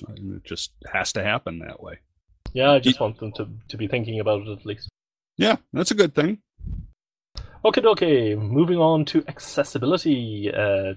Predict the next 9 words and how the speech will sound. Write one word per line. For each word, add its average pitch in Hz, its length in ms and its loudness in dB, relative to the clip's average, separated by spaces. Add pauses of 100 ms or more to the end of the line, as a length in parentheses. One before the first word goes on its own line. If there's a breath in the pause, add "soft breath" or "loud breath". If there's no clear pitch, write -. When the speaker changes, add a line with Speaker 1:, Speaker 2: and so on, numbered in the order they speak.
(140)
Speaker 2:
John 104 340 -2
Culp 147 280 0 (180)
put - 160 -6
this 110 200 -6
in. 131 240 -4
I 98 560 -2 (160)
loved 107 880 -4 (160)
these. 98 420 -8 (540)
And 101 340 -8